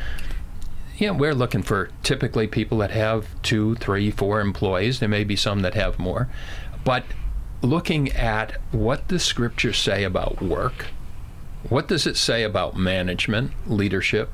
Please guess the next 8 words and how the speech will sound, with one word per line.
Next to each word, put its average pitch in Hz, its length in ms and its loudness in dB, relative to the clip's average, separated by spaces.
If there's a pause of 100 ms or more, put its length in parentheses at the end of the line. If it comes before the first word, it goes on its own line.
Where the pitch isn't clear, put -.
communications? 104 1040 0 (520)
And 160 100 2
the - 220 -2 (100)
Bible 156 400 0
has 147 320 0 (220)
all 233 380 2
of - 160 -2
that 82 300 0